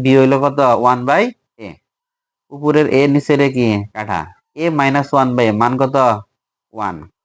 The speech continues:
তার উপরে কি আছে? কিউব প্লাস থ্রি,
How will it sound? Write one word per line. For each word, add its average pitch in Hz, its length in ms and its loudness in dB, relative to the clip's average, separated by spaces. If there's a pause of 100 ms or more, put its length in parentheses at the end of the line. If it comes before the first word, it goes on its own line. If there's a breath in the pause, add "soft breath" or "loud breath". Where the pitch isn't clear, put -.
(540)
তার 131 180 -2
উপরে 147 240 2
কি 143 160 2
আছে? 135 200 0 (680)
কিউব 101 260 -10 (640)
প্লাস 110 300 0 (1040)
থ্রি, 101 180 -4